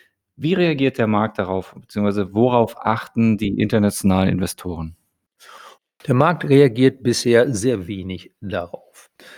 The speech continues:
Speaker 2: Es gibt hier sehr unterschiedliche Sichtweisen. In Deutschland wird viel gesprochen über mögliche Belastungen für Unternehmer,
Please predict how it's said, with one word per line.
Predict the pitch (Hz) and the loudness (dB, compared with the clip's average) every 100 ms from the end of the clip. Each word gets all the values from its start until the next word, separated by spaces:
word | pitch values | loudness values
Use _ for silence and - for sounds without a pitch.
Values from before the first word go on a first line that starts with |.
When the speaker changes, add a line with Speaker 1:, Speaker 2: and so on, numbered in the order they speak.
| - | -10
Speaker 2:
Es | 135 | -2
gibt | - 147 | -2 -2
hier | - 151 160 | 0 2 2
sehr | 151 120 156 | 0 2 2
unterschiedliche | 214 151 151 - 180 156 - 165 170 | 2 0 0 -2 -6 -6 -6 -6 -6
Sichtweisen. | 98 175 - - - 95 85 82 - - - _ - - - | -10 -10 -10 -20 -16 -4 -2 -2 -6 -12 -18 _ -20 -20 -8
In | 135 113 | -4 0
Deutschland | 107 147 196 - 180 170 160 - - | 4 4 2 -2 2 2 0 -4 -10
wird | 107 127 127 | -2 0 0
viel | - - 202 202 | -8 -4 -2 0
gesprochen | 156 - - 139 113 92 - | -2 -4 -4 -4 -2 -6 -6
über | 123 107 - | -2 -2 -2
mögliche | 113 120 156 143 - | -2 -2 -2 -4 -6
Belastungen | 127 110 131 - - 110 101 | -2 0 0 -2 -8 -8 -10
für | 92 117 | -8 -8
Unternehmer, | - 98 101 107 139 110 82 | -8 -8 -8 -6 -6 -6 -8